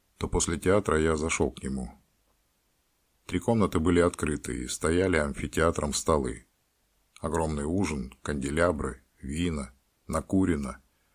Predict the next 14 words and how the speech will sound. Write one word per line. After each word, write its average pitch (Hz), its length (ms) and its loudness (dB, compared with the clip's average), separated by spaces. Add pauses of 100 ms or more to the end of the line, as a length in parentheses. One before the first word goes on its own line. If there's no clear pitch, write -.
(540)
Сотни 80 320 0
лиц 95 260 0
совершенно 85 560 2
незнакомых. 80 840 -2 (540)
Актеры, 95 560 0
казаки, 71 640 0
помещики, 73 880 -2 (460)
люди 82 260 2
неизвестных 80 720 0
профессий, - 680 0 (760)
кого 92 260 0
только 85 280 0
не 73 160 -2
было. 62 260 -8